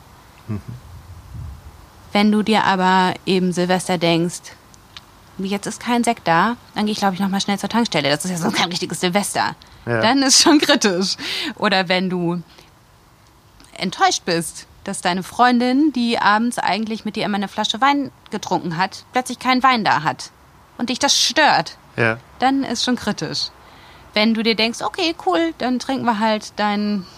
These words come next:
Speaker 2: Club Mate oder was du gekauft hast", ja, ich glaub, dann braucht man sich keine Gedanken zu machen.
Speaker 1: Du hast grad Silvester ja angesprochen. Ist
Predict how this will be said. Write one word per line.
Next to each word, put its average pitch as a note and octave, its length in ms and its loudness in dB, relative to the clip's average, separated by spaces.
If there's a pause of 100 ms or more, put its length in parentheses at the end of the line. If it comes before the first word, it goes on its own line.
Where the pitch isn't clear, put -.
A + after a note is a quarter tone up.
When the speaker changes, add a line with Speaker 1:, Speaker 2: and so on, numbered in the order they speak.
(240)
Speaker 2:
Club - 220 -8
Mate G#3 340 2
oder F#3+ 220 0
was G3 120 -2
du G#3 80 -8
gekauft G#3 420 -2
hast", B3 400 0 (140)
ja, D#3+ 220 2 (100)
ich - 80 -14
glaub, E3 160 -6
dann E3 140 -2
braucht D#3 180 0
man D#3 100 -2
sich C#3 160 -8
keine D#3 260 -2
Gedanken D3+ 360 -10
zu - 140 -8
machen. C#3+ 320 -8 (1400)
Speaker 1:
Du A#2+ 80 4
hast B2 100 2
grad - 220 0
Silvester A#2+ 380 2
ja B2 80 4
angesprochen. C#3+ 640 -2
Ist - 300 0